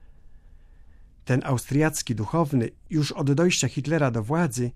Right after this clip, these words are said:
popierał jego ideę tworzenia Wielkich Niemiec i był zwolennikiem włączenia Austrii do Trzeciej Rzeszy. Pozytywnie oceniał większość członków N S D A P, też samego Führera.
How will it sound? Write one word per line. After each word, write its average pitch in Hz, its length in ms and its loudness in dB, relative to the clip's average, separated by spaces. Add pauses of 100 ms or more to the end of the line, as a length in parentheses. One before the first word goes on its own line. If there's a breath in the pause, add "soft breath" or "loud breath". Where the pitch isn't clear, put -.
(380 soft breath)
popierał 165 480 4
jego 143 280 2
ideę 131 520 0
tworzenia 123 540 0
Wielkich 113 420 -4
Niemiec 135 560 2 (560)
i 185 100 2
był 175 160 8
zwolennikiem 143 720 4
włączenia 123 540 0
Austrii 113 520 -4
do 113 140 -4
Trzeciej 117 380 -4
Rzeszy. 107 440 -4 (1160)
Pozytywnie 170 580 4
oceniał 139 560 4 (120)
większość 143 680 2
członków 131 580 0
N 135 80 2
S 117 180 -2
D 113 140 -2
A 117 80 0
P, 123 280 -2 (300 soft breath)
też 147 160 0
samego 120 400 2
Führera. 131 480 2